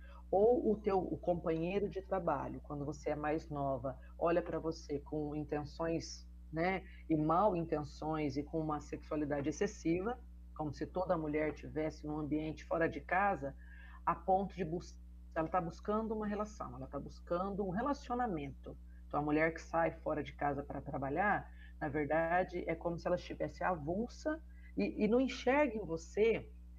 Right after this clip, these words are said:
o acadêmico, o profissional, não enxerga em você os sonhos que você tem, enxerga, ah, se você é mais nova, é bonitinha, eu posso, então, aproveitar no ambiente que era só masculino e eu posso ter uma mulher aqui pra dar umas paqueradas.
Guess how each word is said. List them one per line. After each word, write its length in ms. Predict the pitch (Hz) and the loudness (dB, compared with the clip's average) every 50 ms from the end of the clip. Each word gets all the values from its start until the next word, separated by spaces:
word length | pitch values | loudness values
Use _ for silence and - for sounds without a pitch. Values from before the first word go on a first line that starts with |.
| - - - - | -16 -14 -4 2
o 80 | - 208 | 2 2
acadêmico, 840 | 208 - 202 165 165 190 175 165 156 143 139 135 - - 143 - | 4 2 -2 0 2 2 4 4 2 0 -2 -4 -4 -6 -6 -4
o 80 | 175 175 | -4 -4
profissional, 1000 | - - 147 - - - - - - 165 170 170 156 151 147 139 135 131 131 - - - - - - - | -2 0 -2 -2 -2 -8 -14 -8 -6 -4 -2 0 0 0 0 0 0 -2 -4 -8 -12 -16 -16 -14 -8 -2
não 100 | 165 185 | 0 0
enxerga 420 | 190 - - - 214 220 220 214 | 0 0 0 0 2 4 4 4
em 100 | 202 196 | 2 0
você 540 | 175 160 160 - - - - 185 175 160 160 - - - - | 0 0 -2 -2 -2 -2 0 0 0 0 -2 -6 -12 -14 -12
os 100 | - 151 - | -12 -12 -10
sonhos 340 | - - 202 196 185 180 | -4 -2 0 0 0 0
que 120 | - - 165 | -2 -4 0
você 300 | 151 165 165 165 - 160 | 0 0 0 0 -4 -4
tem, 400 | - - - 147 147 143 147 156 | -4 -2 -2 -2 -2 0 -2 -4
enxerga, 540 | 143 143 - - 185 196 202 185 - 160 - - - - - - | -4 -2 2 4 4 6 6 4 2 0 0 -2 -12 -14 -10 -6
ah, 100 | - 175 | -6 -6
se 160 | - - - - | -6 -8 -8 -4
você 260 | 175 165 - - 196 | -4 -4 0 2 2
é 40 | 190 | 2
mais 280 | 180 175 170 170 160 | 4 4 2 2 0
nova, 380 | - 185 190 214 220 226 190 202 | 0 2 4 6 6 6 6 4
é 60 | 190 | 2
bonitinha, 680 | 180 160 185 175 175 170 - - - 214 214 214 208 | 4 4 4 2 2 -2 -6 -6 0 0 2 4 4
eu 80 | 202 202 | 2 0
posso, 560 | - - 185 190 185 - - - 202 220 214 - - - - - | 2 4 2 2 2 0 -2 0 2 2 0 -2 -10 -16 -10 -2
então, 260 | - 180 180 185 185 | 2 4 6 6 6
aproveitar 680 | 180 185 - - 196 165 190 190 190 190 - 196 202 202 | 6 4 2 0 2 2 4 2 2 2 2 2 2 2
no 100 | 180 180 | 2 0
ambiente 440 | 175 175 151 160 160 156 - - - | 0 0 2 0 0 0 -2 -2 2
que 60 | 165 | 2
era 120 | 156 165 | 2 2
só 240 | 165 - - 147 147 | 2 0 -2 0 0
masculino 720 | 147 156 175 - - - 240 226 214 220 233 247 269 277 277 - - - - - - | 0 -2 -4 -4 -2 0 2 2 2 2 2 2 2 0 -2 -4 -14 -16 -14 -8 0
e 60 | 202 | 2
eu 100 | 208 214 | 2 2
posso 360 | 214 - - 202 214 208 214 196 | 4 4 4 4 4 4 0 -2
ter 100 | - 214 | 0 0
uma 140 | 202 208 | 0 0
mulher 320 | 202 196 185 180 180 180 180 | -2 0 2 4 4 4 4
aqui 160 | 170 - 196 | 0 -4 -4
pra 140 | 190 208 185 | -2 -2 -2
dar 120 | 165 185 | 0 0
umas 160 | 185 190 185 | -2 -2 -4
paqueradas. 640 | - - 196 190 - 214 190 151 - - - - - | -4 -6 -4 0 0 2 2 2 0 -2 -4 -6 -10